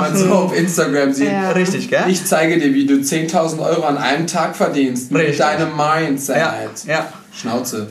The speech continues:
Speaker 1: Ja, und dann, es gibt noch die, die, den tieferen Level, ist halt, wenn du das Ganze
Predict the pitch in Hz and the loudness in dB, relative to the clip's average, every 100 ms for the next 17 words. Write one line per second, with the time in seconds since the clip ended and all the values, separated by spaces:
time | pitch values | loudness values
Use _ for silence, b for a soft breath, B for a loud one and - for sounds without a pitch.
0 | - 160 170 - - 156 151 139 135 135 | -4 0 0 -4 -8 -6 -2 0 0 -4
1 | 131 131 - 120 - 160 147 143 123 117 | -8 -8 -6 -8 -6 -4 -4 -4 -4 -4
2 | 90 110 107 - 113 110 - 226 123 117 | -6 -6 -6 -6 -8 -8 -8 -8 -8 -6
3 | 110 107 127 123 117 120 - 117 113 113 | -6 -6 -8 -10 -8 -8 -6 -8 -8 -8
4 | 110 - - 139 175 131 131 | -8 -8 -8 -6 -6 -8 -10